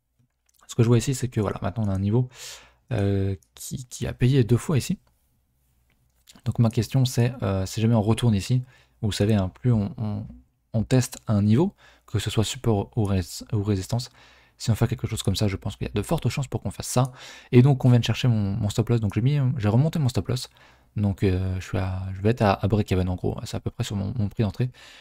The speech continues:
Je vais être à break-even légèrement en positif. Donc, euh, je sécurise ce trade qui... Euh, qui à la base était un, un intraday, donc pris sur du cinq minutes, avec certes une vision un peu plus long terme, mais ça fait, bah, vingt-quatre heures que je suis dedans, je crois, ou pas loin.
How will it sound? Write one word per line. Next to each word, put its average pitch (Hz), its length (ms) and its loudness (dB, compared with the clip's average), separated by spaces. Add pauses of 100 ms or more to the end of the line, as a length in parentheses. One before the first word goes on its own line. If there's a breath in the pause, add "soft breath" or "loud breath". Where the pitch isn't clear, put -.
Je - 100 0
vais 110 40 4
être 110 100 4
à 110 40 6
break-even 113 380 4
légèrement 117 380 4
en - 20 0
positif. 110 500 -2 (600 loud breath)
Donc, 107 220 0
euh, 104 140 4
je 101 100 -2
sécurise 123 540 0
ce - 80 0
trade 127 320 2
qui... 127 280 2
Euh, 101 220 2 (500)
qui 110 100 6
à - 20 10
la 113 80 10
base 151 160 4
était 131 140 -2
un, 113 240 4
un 117 100 2
intraday, 139 320 2
donc 127 200 -2
pris - 160 -10
sur 117 140 -4
du 98 100 -2
cinq - 180 2
minutes, 113 340 2 (140)
avec 101 240 -2
certes - 300 -2
une 98 180 2
vision 107 340 0
un 107 60 0
peu 107 120 -2
plus 110 240 0
long 107 240 2
terme, 139 340 0 (480 loud breath)
mais 104 140 2
ça 101 140 -4
fait, 101 260 0 (360)
bah, 98 140 2
vingt-quatre 110 400 -4
heures 123 120 -6
que - 100 -10
je 101 60 -8
suis 101 140 -6
dedans, 117 360 -4
je - 60 -18
crois, 165 200 -6
ou 127 260 -2
pas 117 100 0
loin. 120 260 2